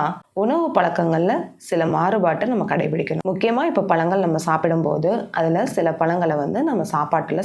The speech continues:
சேர்த்துக்கலாம். அப்படி என்னென்ன பழங்கள்னு பார்த்தோம்னா, இனிப்பு மற்றும் துவர்ப்பு சுவையுள்ள பழங்களை தேர்ந்தெடுக்கணும். அதாவது ஆப்பிள், ஆப்ரிகாட், பெர்ரி பழங்கள், செர்ரி பழங்கள், திராட்சையிலேயே இனிப்பு திராட்சை, பழுத்த மாம்பழம்,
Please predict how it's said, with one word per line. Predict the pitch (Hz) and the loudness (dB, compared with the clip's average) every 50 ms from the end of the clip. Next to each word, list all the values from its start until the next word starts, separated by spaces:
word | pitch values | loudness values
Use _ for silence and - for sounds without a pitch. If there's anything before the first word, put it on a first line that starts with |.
| 190 | -2
சேர்த்துக்கலாம். | - 147 139 135 151 147 139 135 - - - - - - - - | -2 -2 -2 -2 -2 -2 -2 -2 -4 -10 -16 -18 -18 -16 -8 -6
அப்படி | - 185 190 - 277 302 269 | -4 -2 0 0 2 2 2
என்னென்ன | 202 175 175 196 208 208 180 - - | 0 0 0 0 0 0 0 0 0
பழங்கள்னு | 156 160 156 160 160 160 156 151 | 0 0 2 2 2 2 2 0
பார்த்தோம்னா, | 143 147 - - 143 151 165 180 214 - - | -2 -2 -2 -2 -2 0 0 -2 -2 -4 -2
இனிப்பு | - 190 208 240 277 269 269 294 | -2 0 0 0 0 0 0 0
மற்றும் | 277 208 175 196 226 247 254 254 | 0 0 0 0 0 -2 0 0
துவர்ப்பு | 220 202 233 269 277 269 269 233 | 0 0 2 0 0 0 0 0
சுவையுள்ள | - 180 151 156 151 147 151 160 165 | 0 0 0 2 0 2 0 0 0
பழங்களை | - 156 151 147 147 143 147 - | 2 0 0 0 0 -2 -2 -2
தேர்ந்தெடுக்கணும். | 208 - 151 139 - 143 147 147 147 151 143 - - - _ _ _ - 156 | -2 -2 -2 -2 -2 -4 -4 -4 -4 -4 -4 -4 -8 -12 _ _ _ -2 0
அதாவது | 160 165 165 156 151 151 156 175 196 196 196 - - - 170 175 | 2 2 2 2 0 0 0 -2 -2 -4 -6 -6 -6 -4 -4 -4
ஆப்பிள், | 180 180 - 180 165 160 160 - - - - _ _ - - 185 | -6 -4 -2 0 0 0 0 -2 -4 -8 -14 _ _ -4 -2 -2
ஆப்ரிகாட், | 196 196 202 202 196 - 156 147 - - - - - _ _ _ _ 196 | -2 0 -2 -2 0 0 -2 -2 -2 -4 -8 -12 -20 _ _ _ _ -2
பெர்ரி | 175 - - 208 247 262 - | 0 0 0 0 0 0 0
பழங்கள், | - 160 147 143 160 160 - 156 160 - - - - | 0 0 0 0 -2 -2 -2 -2 -4 -6 -8 -8 -4
செர்ரி | - 214 214 214 247 262 262 | -2 0 0 0 0 0 0
பழங்கள், | - 160 151 151 147 147 147 147 - - - - 175 | 0 0 0 -2 -2 -4 -4 -4 -6 -8 -12 -8 -2
திராட்சையிலேயே | 165 180 175 190 226 240 226 - 190 180 170 170 196 214 214 - | 0 2 2 2 2 0 0 0 0 2 2 2 2 0 0 0
இனிப்பு | - 180 214 226 214 202 190 | 0 0 0 0 -2 -2 -2
திராட்சை, | 170 151 143 143 147 - - 151 151 170 - - - - - _ - | 0 0 -2 -2 -2 -2 -2 -2 -2 -2 -4 -10 -16 -20 -20 _ -2
பழுத்த | 208 214 233 254 247 254 - 233 | 0 0 0 0 0 0 0 0
மாம்பழம், | 202 156 151 156 156 147 151 151 147 147 | 2 0 0 0 0 0 0 0 -2 -2